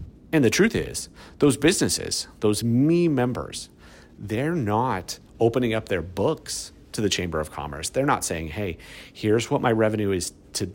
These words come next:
you know, a year ago, and here's what it is today. I can attribute that growth to the Chamber of Commerce." They're not doing that. And so that, that mission, as important as it is,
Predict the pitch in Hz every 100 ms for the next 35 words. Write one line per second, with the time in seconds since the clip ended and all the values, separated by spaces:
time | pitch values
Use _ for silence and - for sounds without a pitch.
0 | - 98 73 76 - 107 113 113 92 85
1 | 87 95 104 104 95 87 85 - 87 104
2 | 92 85 - - - - 104 101 95 -
3 | 107 95 87 87 - - 92 92 - -
4 | 85 87 - 85 78 76 101 139 - -
5 | - - - - - - - 196 147 160
6 | 170 - - - - - - - - -
7 | - 139 127 139 117 131 143 - - -
8 | - - - - - - - - - 107
9 | 123 110 165 - 71 71 107 127 123 -
10 | 165 175 180 117 101 82 - 175 120 60
11 | - -